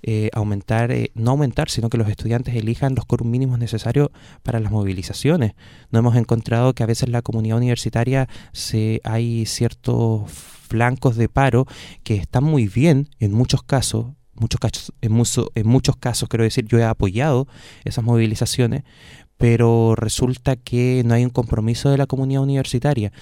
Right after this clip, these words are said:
Y uno se pregunta si no hay un compromiso de la comunidad universitaria, ¿por qué es? Y eso es a lo que van, a lo que apuntamos. O sea, si tú me preguntas el compromiso, el compromiso es político.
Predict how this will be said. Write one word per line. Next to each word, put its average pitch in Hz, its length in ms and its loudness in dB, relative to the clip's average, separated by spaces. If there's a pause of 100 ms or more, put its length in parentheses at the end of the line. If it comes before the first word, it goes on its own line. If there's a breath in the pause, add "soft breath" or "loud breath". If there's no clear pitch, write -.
(220 loud breath)
Y - 20 -2
uno 117 100 4
se 113 120 0
pregunta 110 320 0
si - 120 -6
no 113 60 0
hay 113 80 2
un 120 60 -2
compromiso 117 500 -2
de 123 60 2
la 123 80 0
comunidad 117 360 -2
universitaria, 120 600 -2
¿por 127 160 -2
qué 120 260 -2
es? - 220 -8 (500 loud breath)
Y 123 160 2
eso 160 240 2
es - 260 -6 (600)
a 139 80 -2
lo 135 100 2
que 131 120 0
van, 139 300 2
a 131 100 -2
lo 131 240 0
que 127 180 -2
apuntamos. 120 640 0
O - 60 -20
sea, 120 100 -6
si 113 80 -4
tú 117 100 -4
me 123 80 2
preguntas 123 340 0
el 113 80 -6
compromiso, 117 440 -2
el - 40 -10
compromiso 135 360 -4
es - 60 -4
político. 113 600 -6